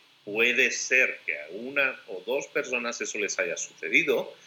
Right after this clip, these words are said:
pero al resto de la humanidad no le sucede. No existe ese tipo de, de éxito, de suerte, sino que la suerte se busca, la suerte se hace,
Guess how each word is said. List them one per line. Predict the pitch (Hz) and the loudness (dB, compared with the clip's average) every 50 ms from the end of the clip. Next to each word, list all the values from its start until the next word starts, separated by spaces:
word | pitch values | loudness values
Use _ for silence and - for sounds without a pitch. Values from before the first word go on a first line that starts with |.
| - - _ _ _ | -20 -20 _ _ _
pero | - 120 117 117 113 107 | 2 4 4 6 4 4
al | 104 107 104 104 101 | 4 4 2 0 -2
resto | 101 104 135 170 196 214 - - - - 127 117 113 | -4 -4 -2 -2 -2 -4 -6 -10 -10 -8 -8 -6 -4
de | 117 110 | -2 0
la | 107 104 98 | 0 0 0
humanidad | 98 98 98 92 92 90 98 101 107 123 - - 101 104 110 | -2 -2 -4 -4 -2 0 2 2 2 2 0 -2 -10 -12 -8
no | 113 113 | -6 -4
le | 104 98 | -4 -4
sucede. | - - - - - - - - - - - - - | -4 -6 -12 -12 -10 -10 -10 -10 -10 -18 -20 -18 -14
No | 98 98 104 113 | -8 -4 -2 -2
existe | 117 110 - - - 135 135 - - 90 87 | -2 -2 -2 -2 0 0 0 0 0 2 2
ese | 85 82 - 90 | 2 0 -2 -4
tipo | - - 98 85 - 90 87 85 | -2 -4 -4 -4 -2 -4 -4 -2
de, | - 78 71 69 67 - - - - _ _ _ _ - - - - - - - - - - | -2 0 2 2 2 0 -2 -6 -20 _ _ _ _ -20 -18 -16 -16 -16 -16 -18 -18 -20 -8
de | - - 104 107 113 117 113 - - 117 107 107 123 | -2 0 2 2 4 2 2 0 0 -2 0 2 2
éxito, | 127 - - - 110 - - 98 95 90 | 0 0 -4 -10 -12 -12 -10 -10 -8 -8
de | 92 90 85 | -8 -8 -8
suerte, | - - - 117 120 123 127 - - - 82 85 - - - | -8 -8 -2 0 2 2 2 0 -4 -8 -10 -10 -10 -10 -14
sino | - - 101 95 92 90 | -14 -12 -12 -12 -8 -4
que | - 95 | -4 -2
la | 87 85 | -2 -2
suerte | - - - 87 82 - 107 | -4 -6 -10 -10 -10 -10 -10
se | - - 90 | -8 -8 -10
busca, | 85 104 - - - - - - _ _ _ _ - | -10 -12 -16 -16 -16 -18 -20 -20 _ _ _ _ -12
la | - - | -10 -8
suerte | - - 87 82 - - - | -8 -6 -6 -6 -2 -2 -2
se | - - 85 78 | 0 0 2 2
hace, | 85 104 - - - - | 2 2 0 -4 -12 -16